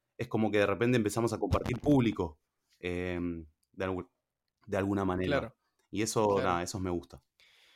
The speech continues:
Speaker 2: Che, y última, última por aquí. Em,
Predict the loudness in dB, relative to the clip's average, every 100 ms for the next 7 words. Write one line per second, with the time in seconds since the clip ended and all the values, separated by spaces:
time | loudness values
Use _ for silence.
0 | _ _ -2 0 0 0 -2 -2 0 0
1 | 0 0 0 0 0 0 -2 -4 -6 -4
2 | -2 0 2 2 0 -4